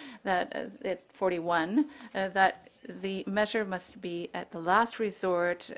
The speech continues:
to, uh, ens-, to make it confidential because the judge must ensure that the public has as much access as possible,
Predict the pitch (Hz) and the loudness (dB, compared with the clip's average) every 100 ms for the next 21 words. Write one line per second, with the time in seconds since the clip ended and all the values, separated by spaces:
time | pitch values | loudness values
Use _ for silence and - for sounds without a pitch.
0 | - - - 202 190 - - 165 165 - | -14 -12 -4 0 0 0 -6 -12 -14 -14
1 | - 185 175 - 175 - - - - - | -6 -4 -4 -6 -8 -8 -10 -10 -18 -12
2 | 208 160 151 160 - - - 170 175 175 | -6 -6 -6 -8 -8 -8 -8 -4 -2 -4
3 | - 175 175 202 208 196 180 175 185 - | -4 -4 -2 0 0 0 -2 -4 -8 -4
4 | 202 190 185 180 185 185 175 - 180 185 | -2 -2 -2 -6 -2 -2 -2 -4 -2 -2
5 | - 190 - 185 170 180 175 175 208 175 | -2 -8 -4 -4 -4 -8 -6 -6 -4 -6
6 | 180 185 180 - 175 202 - - - 269 | -4 -4 -4 -4 -4 -6 -6 -12 -2 -2
7 | 269 170 165 | 0 0 -2